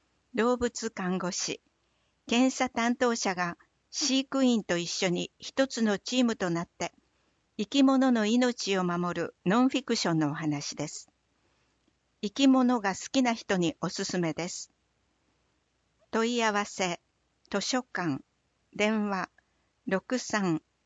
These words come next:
一零三八。視覚、聴覚などに障害があるため、問い合わせ先への連絡が難しい人は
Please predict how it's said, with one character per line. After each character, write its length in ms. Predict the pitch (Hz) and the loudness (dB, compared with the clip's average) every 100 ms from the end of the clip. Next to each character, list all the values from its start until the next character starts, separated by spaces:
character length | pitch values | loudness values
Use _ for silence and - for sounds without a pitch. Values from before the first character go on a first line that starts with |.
| - | -12
一 300 | 160 - 247 | -10 -6 -2
零 220 | 247 202 | 0 -2
三 340 | 185 - 170 165 | -4 -2 -2 -2
八。 480 | 170 - - 170 _ _ _ _ _ _ _ _ _ _ _ _ _ _ _ _ _ _ _ _ _ _ _ _ _ _ _ _ _ _ | -6 -10 -10 -10 _ _ _ _ _ _ _ _ _ _ _ _ _ _ _ _ _ _ _ _ _ _ _ _ _ _ _ _ _ _
視 260 | - - - | -10 -8 -4
覚、 520 | 247 240 - 220 208 _ _ | -4 -6 -2 -2 -2 _ _
聴 260 | - 285 277 | -4 -2 0
覚 280 | 269 247 226 | -2 -2 -2
な 140 | 214 | -2
ど 120 | 208 | -2
に 160 | 185 175 | -2 -4
障 340 | - 240 240 | -2 0 0
害 220 | 240 233 226 | -2 -4 -4
が 140 | 220 | -4
あ 60 | 220 | -4
る 100 | 208 | -6
た 140 | 180 | -8
め、 220 | 175 180 - _ _ _ _ | -8 -8 -12 _ _ _ _
問 240 | - 262 | 0 2
い 60 | 269 | 2
合 80 | 262 | 2
わ 100 | 254 | 0
せ 140 | - | -2
先 340 | 247 233 - 247 | -4 -4 -2 0
へ 100 | 240 | 0
の 140 | 202 | 0
連 220 | 190 214 | 0 0
絡 280 | 214 214 214 | -2 -4 -4
が 120 | 196 | -2
難 420 | 185 180 233 240 | -2 -4 -6 -6
し 220 | 220 - 214 | -6 -4 -6
い 40 | |
人 240 | - - | -6 -6
は 160 | 175 170 | -6 -6